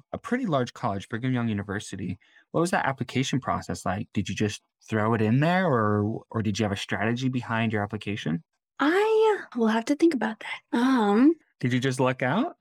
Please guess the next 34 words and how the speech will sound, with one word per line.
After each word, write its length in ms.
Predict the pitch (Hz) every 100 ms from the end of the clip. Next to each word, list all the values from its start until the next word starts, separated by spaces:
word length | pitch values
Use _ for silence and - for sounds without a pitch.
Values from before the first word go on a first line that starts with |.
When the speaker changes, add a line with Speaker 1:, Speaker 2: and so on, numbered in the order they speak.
| 139 _ -
Speaker 2:
I 180 | 330
think 340 | 311 440 480 330
I, 340 | 277 311 311 294 -
I 100 | 311
actually 840 | 349 - - 370 349 311 262 - _
read 300 | 214 233 262
a 60 | 214
lot 340 | 196 196 196
of 200 | 208 208
books 360 | 185 190 - -
about 600 | 214 - 190 185 - - 170 - _ _
college 600 | - 196 190 190 185 - -
acceptance 500 | 208 - 202 208 208
and 100 | 202
college 260 | - 208 -
preparation. 560 | 208 208 202 202 214
And 100 | 202
I 140 | - 285
don't 100 | 359
remember 380 | 277 269 277 233
exactly 640 | 208 202 208 220 208 208 -
what 360 | 202 208 214 -
sparked 400 | - 208 214 226
me 220 | 214 214
to 140 | -
want 160 | 214 208
to 40 | 214
go 120 | 202
to 60 | 202
college 480 | - 202 202 208 -
so 340 | - 202 190
much, 400 | 202 214 - -
but 120 | -
I 240 | - 208